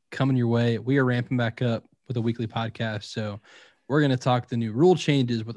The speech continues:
overtime, with N I L coming, the new transfer rule, all that's happened recently. We're gonna talk some spring football now that spring football is wrapping up for,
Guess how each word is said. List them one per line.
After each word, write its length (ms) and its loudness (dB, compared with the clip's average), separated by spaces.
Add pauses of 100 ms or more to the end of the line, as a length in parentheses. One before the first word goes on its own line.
overtime, 760 0
with 220 -12
N 120 -2
I 180 0
L 160 2
coming, 540 -6
the 100 -12
new 140 -8
transfer 580 0
rule, 300 -4
all 240 -4
that's 240 -2
happened 300 -2
recently. 520 -6 (640)
We're 100 -2
gonna 140 0
talk 260 -2
some 120 -8
spring 300 -4
football 420 2
now 120 2
that 80 -4
spring 220 -2
football 320 -2
is 100 0
wrapping 380 2
up 200 -4
for, 340 -4